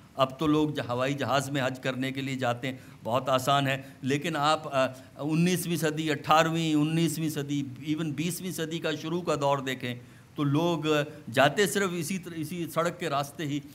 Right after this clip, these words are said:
अ, हज करने के लिए, अ, जो है वो जाते थे। तो बाउंड्रीज की डिटर्मिनेशन का क्वेश्चन था। उसके लिए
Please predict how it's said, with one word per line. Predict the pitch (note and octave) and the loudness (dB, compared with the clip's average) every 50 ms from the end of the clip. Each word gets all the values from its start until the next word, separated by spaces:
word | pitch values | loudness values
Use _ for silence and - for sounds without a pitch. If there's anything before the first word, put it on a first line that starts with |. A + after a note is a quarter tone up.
| - - - - | -20 -20 -10 -6
अ, | - C3+ C#3 C3+ C3 A#2+ | -2 -2 0 0 0 2
हज | B2+ D3 C#3+ | 2 0 0
करने | C#3 - C#3 C3 C3 D3 D3 | 0 -2 0 0 2 2 0
के | C#3+ C#3+ C#3+ | 0 0 -2
लिए, | C#3 C3 C3 C3 C#3 C#3 C3 | -2 0 0 0 0 -2 -2
अ, | B2+ C3 - - B2+ A#2+ | -4 -8 -10 -8 -6 -6
जो | A#2+ A#2 C3 B2 | -6 -4 -6 -6
है | A#2 B2 | -4 -4
वो | B2 B2 B2 | -4 -4 -4
जाते | A#2 A#2+ A2 - C3 A#2+ | -4 -4 -4 -4 -6 -10
थे। | B2 B2+ - - - - - - - - | -10 -12 -14 -16 -20 -20 -20 -10 -4 -2
तो | B3 A3 | 0 0
बाउंड्रीज | E3 C3+ - D3 C#3 D3 F3 G3+ G#3+ G3+ A#3+ C#4 C4+ C4 - | -2 -2 0 2 2 4 4 2 0 0 0 -2 -2 -2 -4
की | - B3 G#3 | -4 -6 -6
डिटर्मिनेशन | D#3+ E3 - G3 F#3 F#3 F#3+ G3 F#3+ F#3+ F#3 F3+ - G#3 F#3+ E3 | -6 -4 0 0 0 0 0 0 0 0 0 2 0 0 0 0
का | E3 D3+ | -2 -2
क्वेश्चन | D3 C#3+ B2 A#2 - - - G#2+ G2+ | -2 -2 -6 -6 -6 -10 -12 -12 -12
था। | - - - - - - - - - - - - - - - - - - - - - - - - - - - - - - - - - - - - - - - - - - - - - - - - - | -12 -16 -20 -20 -20 -20 -20 -20 -20 -20 -20 -20 -20 -20 -20 -20 -20 -20 -20 -20 -20 -20 -20 -20 -20 -20 -20 -20 -20 -20 -20 -20 -20 -20 -20 -20 -20 -20 -20 -20 -20 -20 -20 -20 -20 -20 -20 0 6
उसके | - - - - - B3+ | 6 8 8 8 4 2
लिए | B3+ A#3 A#3 A3+ G#3+ G3 D#3+ C3+ C3+ - - - - | 2 2 2 2 4 4 4 4 2 0 -4 -10 -18